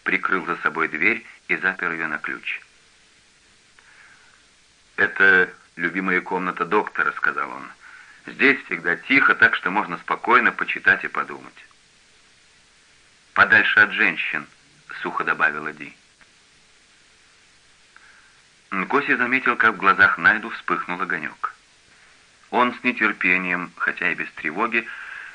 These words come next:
ждал, что ему скажет Найду. Найду обошел вокруг стола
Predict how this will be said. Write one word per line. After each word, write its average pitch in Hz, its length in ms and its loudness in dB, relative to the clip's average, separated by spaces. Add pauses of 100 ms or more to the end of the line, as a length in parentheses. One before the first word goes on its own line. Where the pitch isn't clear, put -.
ждал, 117 440 6
что - 240 0
ему 131 220 2
скажет 123 340 4
Найду. 78 380 0 (1800)
Найду 120 380 6
обошел 117 400 2
вокруг 113 360 -2
стола 139 480 4